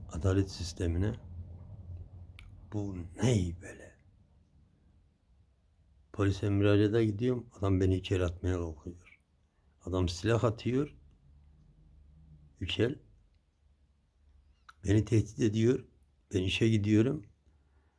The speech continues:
"İşten geldiğimde burada seni görmek istemiyorum, vururum seni." diye. Ben polise müracaata gidiyorum. Polis <laughs> beni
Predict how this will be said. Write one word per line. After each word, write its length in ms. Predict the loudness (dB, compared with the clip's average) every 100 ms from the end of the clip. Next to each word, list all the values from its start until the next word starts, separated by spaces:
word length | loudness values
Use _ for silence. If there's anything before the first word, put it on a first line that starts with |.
| _ _ _ _ _ _ _ _
"İşten 280 | -14 -2 0
geldiğimde 560 | 2 2 2 2 4 2
burada 220 | 2 2
seni 220 | 2 2
görmek 320 | 4 4 2
istemiyorum, 540 | 0 -2 -2 0 -2 0
vururum 400 | 2 4 2 0
seni." 320 | -4 -10 -12 _ _ _ _ _ _ _ _ _ _ _ _ _ _ _ _ _ _ _ _ _ _
diye. 280 | -4 -2 -2 _ _ _ _ _ _ _ _ _ _ _ _ _ -16 -4
Ben 280 | 2 4 4
polise 340 | 0 2 4
müracaata 600 | 4 4 4 2 2 0
gidiyorum. 520 | 0 0 2 2 -2 -8 -20 -20 _ _ _ -20 _ _ _ _ _ -6
Polis 400 | -2 0 0 -4 -6 -8
<laughs> 120 | -6
beni 680 | -4 -6 2 6 8 8 4